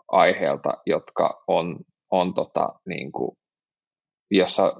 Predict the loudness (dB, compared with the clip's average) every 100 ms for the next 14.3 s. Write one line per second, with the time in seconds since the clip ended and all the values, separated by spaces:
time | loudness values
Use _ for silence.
0 | -8 -4 -2 -2 -2 0 0 0 0 0
1 | 0 -2 -2 -4 _ _ _ _ _ _
2 | _ _ 2 4 6 4 2 -2 -8 _
3 | _ _ _ _ _ _ -2 2 4 4
4 | 4 4 2 2 0 0 0 -2 -4 -6
5 | -6 -10 -8 0 2 2 0 -2 -2 -4
6 | -2 0 4 4 2 -4 -8 _ _ _
7 | _ -2 2 4 2 -2 -2 -2 -4 -14
8 | _ _ _ _ _ _ _ _ 4 4
9 | 4 -4 0 0 0 -2 -4 -4 -2 -2
10 | -2 -2 -2 0 0 0 4 4 4 0
11 | 0 0 -2 -10 -8 -4 0 0 0 2
12 | 4 4 2 -2 0 0 0 -4 _ _
13 | _ -4 -2 -2 -2 -2 2 4 4 4
14 | 2 -2 -2